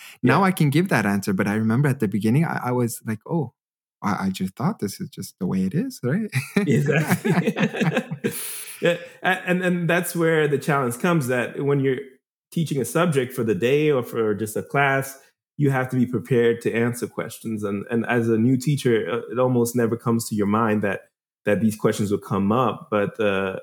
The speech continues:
Speaker 2: the, the great thing is that, um, if you're prepared enough, you can use your lesson plan to, to, to, to already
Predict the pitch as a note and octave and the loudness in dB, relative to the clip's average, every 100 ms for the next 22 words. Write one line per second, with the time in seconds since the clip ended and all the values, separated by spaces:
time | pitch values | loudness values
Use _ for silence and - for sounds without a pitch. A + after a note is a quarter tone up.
0 | - C3 A2+ A#2 _ A2 A#2+ B2 C3+ A2+ | -4 -2 -2 -6 _ 0 2 2 2 0
1 | A2 G#2 G#2 A2 G2+ F#2+ - _ _ _ | 2 0 0 -2 -4 -4 -10 _ _ _
2 | _ A2 G#2+ G#2+ B2+ - B2 - G2+ D#3 | _ -2 0 0 -2 -2 -2 0 0 2
3 | E3+ E3+ B2 A#2+ E3+ F3 - C#3+ C3+ A#2 | 2 2 2 2 2 0 0 0 0 0
4 | A2 - _ _ _ - C3 D3+ C3+ A2+ | -2 -6 _ _ _ 0 4 4 2 -4
5 | - A#2 G#2+ A2 A#2 C#3 A#2+ G2+ F#2 F2 | -2 2 2 2 0 -2 -2 -4 -4 -6
6 | - F#2+ F#2 F#2 - _ _ _ _ G#2+ | -10 -8 -6 -8 -12 _ _ _ _ -4
7 | F#2+ F#2+ - - G2 - G#2+ A2 A2+ A2 | -4 -4 -6 -6 -8 -2 0 2 4 2
8 | A2+ | 0